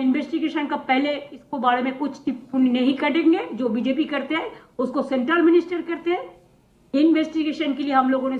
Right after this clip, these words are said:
सीट तैयार किया है, let them find out। लेकिन उसको सबको घर हम बांग्ला का बाड़ी बना देंगे। और जिसको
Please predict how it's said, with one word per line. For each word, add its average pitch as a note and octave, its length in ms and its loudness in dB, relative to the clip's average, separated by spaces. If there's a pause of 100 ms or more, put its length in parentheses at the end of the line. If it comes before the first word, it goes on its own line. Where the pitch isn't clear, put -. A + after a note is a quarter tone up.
सीट D4 140 -6 (120)
तैयार B3 280 0
किया C#4+ 120 -4
है, D4 140 -2
let B3 200 0
them B3+ 180 0
find A3+ 260 -2
out। E3+ 140 -2 (400)
लेकिन C#4+ 340 2
उसको D#4+ 260 -4 (140)
सबको D#4+ 320 0
घर A3+ 340 0
हम B3 100 0 (560)
बांग्ला B3+ 360 4
का C4+ 140 0
बाड़ी A3+ 260 0
बना F#3+ 220 -2
देंगे। D3+ 220 -8 (720)
और A#3 180 6
जिसको C4 260 -2